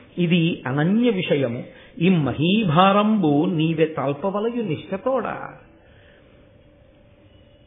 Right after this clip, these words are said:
ఆయన బ్రహ్మగారి వంక చూసి అన్నాడు, "నా సోదరులు, నా తల్లి విన-, కద్రువ, వీళ్ళు వినత పట్ల,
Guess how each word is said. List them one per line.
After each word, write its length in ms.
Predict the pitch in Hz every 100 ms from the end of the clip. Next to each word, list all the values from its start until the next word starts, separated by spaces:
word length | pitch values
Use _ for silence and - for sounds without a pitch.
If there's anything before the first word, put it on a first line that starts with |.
| -
ఆయన 220 | 160 180 180
బ్రహ్మగారి 640 | 131 135 135 180 208 214
వంక 180 | 196 185 180 170
చూసి 180 | 160
అన్నాడు, 580 | 160 165 160 139 151 220 262 - - - - 175
"నా 220 | 156 180 - -
సోదరులు, 680 | 170 208 208 175 156 190 -
నా 180 | 165 175
తల్లి 380 | 165 143 175 190
విన-, 440 | 135 151 - - -
కద్రువ, 640 | 147 135 180 170 110 127 165 - - - - - 139
వీళ్ళు 360 | 190 214 185
వినత 460 | 160 190 156 170 180
పట్ల, 560 | 208 202 - 202 254